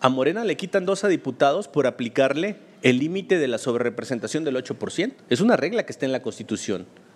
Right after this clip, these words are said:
Le están aplicando a Morena y nos restan doce diputados. Y aplican otra regla que no está en la ley,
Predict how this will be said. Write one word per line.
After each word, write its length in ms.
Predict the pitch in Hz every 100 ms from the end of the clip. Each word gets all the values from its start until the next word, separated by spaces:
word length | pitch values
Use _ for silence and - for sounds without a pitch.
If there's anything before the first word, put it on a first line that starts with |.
| -
Le 80 |
están 240 | 113 165 226
aplicando 720 | 202 123 - 165 247 160 - -
a 180 | 180 233
Morena 680 | 220 202 190 208 190 104 -
y 80 | 110
nos 120 | 113
restan 360 | 110 143 151 143
doce 260 | 117 - 107
diputados. 500 | 98 107 - 73 - -
Y 80 | 127
aplican 360 | - 180 220
otra 220 | 214 208
regla 320 | 196 190 160 -
que 100 | 123
no 80 |
está 140 | 143 180
en 80 | 175
la 80 |
ley, 300 | 160 120 92